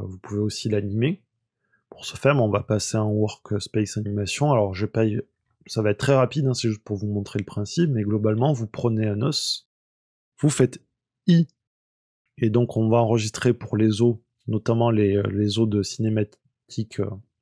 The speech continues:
inverse, bah, pour tous en fait, euh, comme ça vous vous prenez pas la tête, vous faites I, et vous allez faire location, log rot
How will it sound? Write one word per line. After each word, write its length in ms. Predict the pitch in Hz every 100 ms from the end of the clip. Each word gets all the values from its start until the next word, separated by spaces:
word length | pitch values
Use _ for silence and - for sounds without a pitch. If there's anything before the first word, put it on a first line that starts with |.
| _ _ _
inverse, 580 | 113 107 117 85 - _ _ _ _
bah, 80 | 120
pour 200 | 110 151
tous 220 | 151 135
en 80 | 113
fait, 320 | 107 117 -
euh, 260 | 101 101 107
comme 160 | - 101
ça 120 | 117
vous 160 | 104
vous 260 | 101 101 101
prenez 260 | - 101 101
pas 140 | -
la 120 | 101
tête, 380 | 98 131 139 - _ _ -
vous 60 | -
faites 260 | 120 - -
I, 240 | - 151 - - _ _ _ _
et 40 | 110
vous 140 | 107
allez 100 | 110
faire 280 | - 107 110
location, 560 | 117 131 131 113 - 151
log 240 | 120 113
rot 220 | 98 113